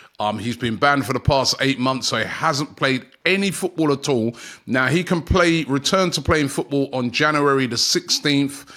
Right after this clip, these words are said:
and Arsenal are said to be very, very interested in signing him. However,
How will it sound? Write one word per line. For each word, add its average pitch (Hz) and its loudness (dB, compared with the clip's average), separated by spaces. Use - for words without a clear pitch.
and 135 0
Arsenal 151 2
are 123 -2
said - 0
to 135 -6
be 123 -2
very, 139 2
very 131 0
interested 123 -4
in 117 -4
signing 117 0
him. 85 -12
However, 139 0